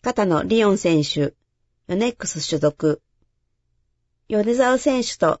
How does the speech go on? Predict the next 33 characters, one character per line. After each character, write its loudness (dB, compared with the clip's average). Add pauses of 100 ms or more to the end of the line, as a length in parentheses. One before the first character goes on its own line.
片 0
野 2
選 0
手 -2
の 0 (200)
顔 2
写 2
真 2
が 2
あ 2
り 0
ま 0
す。 -12 (1600)
ス -2
リ 2
ー -6
エ 4
ッ -2
ク -12
ス -2
ス 2
リ 2
ー -20
バ -2
ス -8
ケ 2
ッ 4
ト 0
ボ 4
ー 6
ル 2
教 2
室、 -6